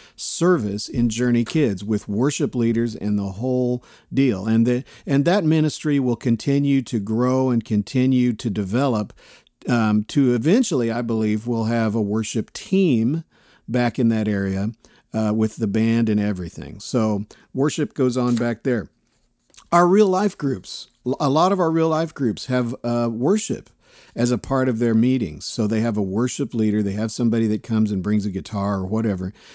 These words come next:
and leads in a time of worship. So that's another area. It's another setting where worship takes place. And then we also have, under the umbrella of Worship Connect, we have something,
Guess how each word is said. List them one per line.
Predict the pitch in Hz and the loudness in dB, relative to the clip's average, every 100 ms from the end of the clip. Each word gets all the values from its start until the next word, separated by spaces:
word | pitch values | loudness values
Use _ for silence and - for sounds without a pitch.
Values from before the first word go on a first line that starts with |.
| - 131 | -14 -2
and | 113 107 | 2 2
leads | 120 127 | 2 2
in | 127 | 2
a | 127 | 0
time | 113 107 98 104 - | -2 -4 -2 0 -2
of | 107 | -4
worship. | 113 143 160 - - - _ _ _ _ _ - | -2 -2 -2 -4 -8 -10 _ _ _ _ _ -6
So | 156 | 0
that's | 151 156 | 0 2
another | 160 147 147 147 127 | 2 2 2 2 0
area. | 113 110 110 | 0 0 0
It's | 107 | 0
another | 113 113 120 | 0 0 -2
setting | - - 139 117 98 113 - - - - | -4 -2 0 0 -2 -4 -8 -20 -20 -4
where | 117 | -2
worship | 107 117 127 104 - | 0 0 -2 -6 -6
takes | 104 87 - | -6 -6 -8
place. | - 82 69 - - _ _ - - - | -10 -10 -10 -16 -20 _ _ -20 -20 -4
And | 165 | 2
then | 202 | 6
we | 208 220 | 6 4
also | 214 233 196 | 2 0 0
have, | 135 135 131 127 | 0 0 0 -2
under | 139 143 | -2 0
the | 131 131 | 2 2
umbrella | 113 120 120 | 2 0 0
of | 101 104 | -2 -2
Worship | 107 123 - 120 - | -2 -2 -2 -4 -4
Connect, | 113 107 123 104 - | 0 2 2 -2 -2
we | 117 | -2
have | 120 110 | 0 -4
something, | - 117 110 113 107 | -2 -2 0 0 0